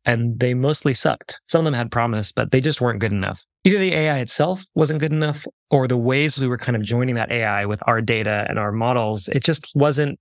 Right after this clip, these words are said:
magical. And so we really drew a lot of ideas out on the way to getting there. And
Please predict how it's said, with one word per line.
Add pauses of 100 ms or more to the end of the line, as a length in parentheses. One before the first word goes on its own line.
(140)
magical. (160)
And
so (300)
we
really (280)
drew
a
lot
of
ideas
out (120)
on
the
way
to
getting
there. (260)
And